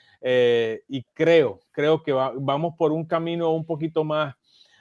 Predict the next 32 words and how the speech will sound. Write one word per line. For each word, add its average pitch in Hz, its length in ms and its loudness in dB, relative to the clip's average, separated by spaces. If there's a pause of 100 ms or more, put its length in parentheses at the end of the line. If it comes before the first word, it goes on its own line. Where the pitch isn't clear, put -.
(160)
más, 156 320 -2
más 165 220 -4
claro 165 420 4
y 139 60 2
ve-, 131 200 0
y 139 40 -2
ve-, 135 280 2
estoy 135 200 -4
viendo 180 240 2
un 180 80 -4
poquito 175 340 -2
la, 151 160 2
la, 135 240 0
la 127 180 -2
luz 156 220 0
al 160 100 0
final, 139 380 -4
al 131 140 -6
final 143 260 -6
del 151 180 -2
túnel, 151 280 -4
¿verdad? 135 260 -2
Por, 117 220 -10
por, 117 200 -10
por 110 180 -14
ser 135 240 -10
clichoso 135 580 -8
y 120 80 -4
utilizar 120 480 -8
esa 127 240 -10
frase 135 280 -8
trillada, 131 520 -4